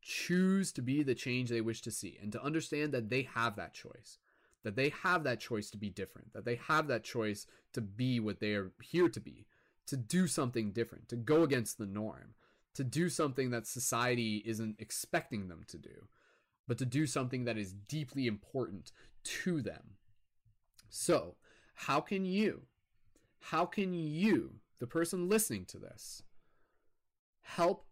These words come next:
inspire people to choose to be the change they wish to see? Think about that. And by asking that question, I literally want to invite you to even just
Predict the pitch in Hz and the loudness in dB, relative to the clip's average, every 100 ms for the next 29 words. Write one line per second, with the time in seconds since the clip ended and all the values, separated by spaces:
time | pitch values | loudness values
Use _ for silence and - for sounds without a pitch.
0 | _ _ _ 143 143 - - - 143 143 | _ _ _ -2 0 -2 -2 0 4 6
1 | 156 147 135 131 143 127 127 - 107 - | 6 4 0 0 2 0 -2 -8 -8 -2
2 | 131 139 131 123 117 113 110 - 101 101 | 2 2 0 -2 0 0 0 -2 -2 -2
3 | 101 - - 104 95 92 - 98 - - | -4 -8 -8 -4 -4 -4 -8 -10 -10 -12
4 | 107 _ _ _ _ _ _ _ _ 165 | -18 _ _ _ _ _ _ _ _ -2
5 | 160 - - - 50 - _ _ _ _ | 0 -2 -8 -14 -20 -20 _ _ _ _
6 | _ - - - 127 127 120 127 127 127 | _ -20 -20 -6 0 2 2 2 2 2
7 | 127 147 202 - 214 202 190 - - 208 | 2 2 2 0 2 4 2 -2 -2 0
8 | 214 - 98 - 120 - _ _ - - | 2 -2 -8 -10 -14 -20 _ _ -20 -6
9 | 117 131 151 185 214 208 190 196 190 165 | 0 4 6 6 6 4 4 4 4 4
10 | 165 170 180 185 - 160 165 170 175 151 | 4 4 2 -2 -2 -2 0 2 4 4
11 | 160 - | 4 2